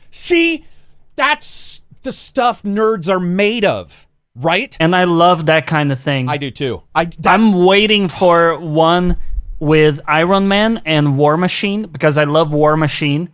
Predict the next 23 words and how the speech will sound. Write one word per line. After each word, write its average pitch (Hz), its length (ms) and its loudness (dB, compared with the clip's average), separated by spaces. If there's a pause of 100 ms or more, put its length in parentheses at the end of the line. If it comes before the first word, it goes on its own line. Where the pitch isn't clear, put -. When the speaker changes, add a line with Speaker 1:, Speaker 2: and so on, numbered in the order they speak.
(120)
Speaker 2:
and 156 240 0
Speaker 1:
Mm-hmm. 160 260 -8
Speaker 2:
he 175 100 -2
doesn't 160 320 0
get 147 140 0
a 147 80 2
lot 147 200 2
of 147 160 -2
airtime. 156 440 0
Speaker 1:
He 151 60 0
Speaker 2:
So 147 60 0
I 160 100 4
Speaker 1:
doesn't, 151 120 4
Speaker 2:
would 147 100 -4
Speaker 1:
yeah. 156 60 -2
Speaker 2:
love 156 180 0
to 180 80 -6
see, 170 180 -2
like, 151 300 -2
War 165 260 0
Machine 156 460 -2
as, 143 300 -6 (680)
uh, 127 340 -6